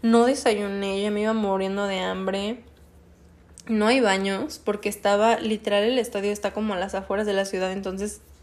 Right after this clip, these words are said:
pura carretera. Y bueno, ya cuando llegamos, nos llenaron,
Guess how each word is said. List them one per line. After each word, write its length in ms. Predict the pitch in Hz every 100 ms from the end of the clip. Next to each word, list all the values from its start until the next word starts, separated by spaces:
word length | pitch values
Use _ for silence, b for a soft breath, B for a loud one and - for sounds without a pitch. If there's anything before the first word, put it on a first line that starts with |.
| - -
pura 220 | 214 226
carretera. 720 | 208 180 180 185 180 185 262 B B B B B B B B B B - _ - - -
Y 540 | 233 226 220 214 208 208 -
bueno, 360 | 220 233 226
ya 260 | 220 220 220
cuando 240 | 240 262
llegamos, 800 | 226 208 233 285 294 285 285 285
nos 180 | 233 220
llenaron, 960 | 208 208 208 208 220 220 214 196 196